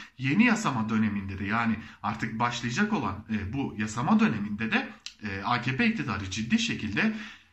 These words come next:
internet üzerinden haber yapılması, haberin paylaşılması, yani bilginin yayılmasının önüne ciddi setler çekebilmek için özel çalışma yürütecek. Peki neden?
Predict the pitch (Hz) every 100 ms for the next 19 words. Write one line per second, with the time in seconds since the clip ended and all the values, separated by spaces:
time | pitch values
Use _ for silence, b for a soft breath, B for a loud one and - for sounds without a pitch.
0 | _ 196 302 269 233 202 - 160 151 139
1 | 120 110 104 - - 139 143 185 220 214
2 | 220 214 208 - 202 226 220 220 196 208
3 | 202 202 196 226 208 208 208 220 208 196
4 | 113 110 131 127 214 262 226 110 104 104
5 | 107 101 107 139 127 170 226 B B B
6 | _ 120 135 127 247 277 220 - 120 110
7 | - 120 113 104 104 104 - 240 226 -
8 | - _ _ 151 139 156 208 214 - 117
9 | 110 147 175 117 113 107 101 90 - -
10 | _ _ 170 165 131 113 92 90